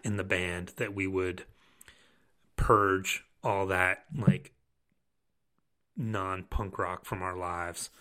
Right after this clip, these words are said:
So when they announced the, the show in Atlanta in ninety-eight, I was already,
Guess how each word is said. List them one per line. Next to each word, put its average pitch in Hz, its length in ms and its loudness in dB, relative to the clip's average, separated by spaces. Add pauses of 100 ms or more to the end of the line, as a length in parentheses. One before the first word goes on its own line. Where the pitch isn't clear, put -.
(360)
So 101 540 4 (1000)
when 131 240 8
they 131 160 10
announced 120 720 6 (200)
the, 104 400 2 (160)
the 107 120 4
show 98 680 4 (200)
in 107 160 2
Atlanta 98 640 2
in 101 140 -2
ninety-eight, 92 600 0 (800)
I 110 140 4
was 107 200 6
already, 123 800 6